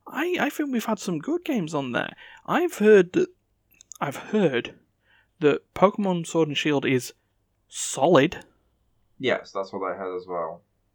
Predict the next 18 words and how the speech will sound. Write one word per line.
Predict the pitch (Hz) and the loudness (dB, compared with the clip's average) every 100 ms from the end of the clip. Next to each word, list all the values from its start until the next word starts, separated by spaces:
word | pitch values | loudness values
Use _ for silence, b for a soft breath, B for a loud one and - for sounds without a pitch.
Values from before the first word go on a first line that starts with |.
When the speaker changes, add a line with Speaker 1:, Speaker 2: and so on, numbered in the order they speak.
| _ - | _ -10
Speaker 1:
Yeah, | 131 247 294 - | -6 -2 -2 -2
but, | 135 - 160 | -2 -2 -4
but | - 156 | -6 -2
not | 170 302 - - | 0 -2 -4 -6
Game | 143 196 | -2 2
Speaker 2:
And | 240 | 4
Speaker 1:
of | 156 | 4
Speaker 2:
I | |
Speaker 1:
the | 143 | 2
Speaker 2:
would, | 143 | 2
Speaker 1:
Year | 254 | 2
material. | 269 147 - 104 80 - | 0 -2 -4 -4 -4 -6
Speaker 2:
and | 107 | 0
I | 113 113 | 4 4
will | 110 101 | 2 -2
definitely | 113 120 107 104 - | -4 -4 -8 -10 -10
play | - 104 90 | -4 -2 -2
it, | 82 90 | -6 -10